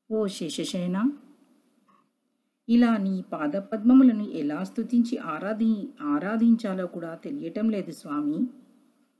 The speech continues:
అయినప్పటికీ నీ సౌశల్య గుణాన్ని పూర్తిగా అనుసంధించలేకపోతున్నానయ్యా. నిన్ను స్తుతించే ప్రకారం తెలియటం లేదయ్యా"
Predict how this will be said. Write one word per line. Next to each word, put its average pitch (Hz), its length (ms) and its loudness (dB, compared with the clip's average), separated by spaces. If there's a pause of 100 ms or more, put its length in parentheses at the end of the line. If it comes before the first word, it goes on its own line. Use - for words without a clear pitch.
(380)
అయినప్పటికీ 247 720 2
నీ 330 180 6
సౌశల్య 233 520 2
గుణాన్ని 220 380 2
పూర్తిగా 196 480 -6
అనుసంధించలేకపోతున్నానయ్యా. 190 1700 0 (500)
నిన్ను 220 200 2
స్తుతించే 254 540 6
ప్రకారం 202 520 -2
తెలియటం 190 640 4
లేదయ్యా" 165 600 0